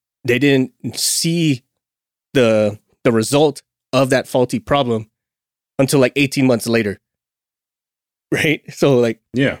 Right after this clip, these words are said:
Speaker 1: it, it's one of those issues where, like, it just builds over time, and you never would have known it was there until it actually happens.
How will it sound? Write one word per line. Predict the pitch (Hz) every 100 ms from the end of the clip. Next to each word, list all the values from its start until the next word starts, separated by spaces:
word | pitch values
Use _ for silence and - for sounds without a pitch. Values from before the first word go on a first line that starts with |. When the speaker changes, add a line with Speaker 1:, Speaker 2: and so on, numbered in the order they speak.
| _ -
Speaker 1:
it, | 160 147
it's | 135
one | 151 175
of |
those | 165 135
issues | 151 143 160 139
where, | 131
like, | 117 107
it | 123
just | 131 110
builds | 143 131
over | 127 113
time, | 107 117 104
and | 156
you | 156
never | 165 175
would | 175
have | 147
known | 147 175 156
it |
was | 131 120
there | 147 131 110 _ _ _ _ _
until | 139 139 - 156 139 143
it | 120
actually | 135 120 135
happens. | 117 147 117 107